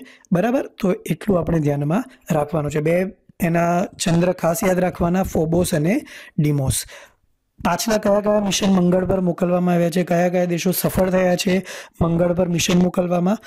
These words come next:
તો ઓગણીસો એકોતેરમાં સોવિયત સંઘે મંગળ ત્રણ ઉતરાણ, મંગળ પર ઉતરાણ કરનાર પ્રથમ દેશ બનેલો.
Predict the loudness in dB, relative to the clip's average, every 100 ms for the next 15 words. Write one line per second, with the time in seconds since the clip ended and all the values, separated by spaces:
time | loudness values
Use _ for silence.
0 | -20 -6 -4 -2 0 0 0 0 0 0
1 | 0 0 0 0 0 0 2 2 2 -2
2 | -2 2 2 2 2 2 2 0 -2 -2
3 | -2 -2 -2 -2 0 0 -2 -6 _ -20
4 | -4 0 2 2 0 0 0 -2 -2 -2
5 | 0 -2 -2 -2 -2 -2 0 0 0 2
6 | 2 2 0 -2